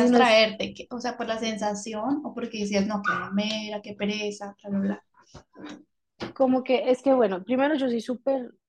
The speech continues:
Speaker 1: como que, activa, como que a mí, yo,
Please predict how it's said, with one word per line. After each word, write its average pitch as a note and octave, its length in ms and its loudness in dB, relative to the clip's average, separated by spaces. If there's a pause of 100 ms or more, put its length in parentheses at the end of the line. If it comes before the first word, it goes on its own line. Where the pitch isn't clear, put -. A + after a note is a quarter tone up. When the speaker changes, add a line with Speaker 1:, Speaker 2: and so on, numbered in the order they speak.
Speaker 1:
como A#3 320 -4
que, G#3 500 -4 (1200)
activa, G#3+ 540 -6
como G#3+ 140 -4
que A3+ 80 -2
a A3+ 40 -2
mí, A3+ 180 0
yo, G#3+ 100 -2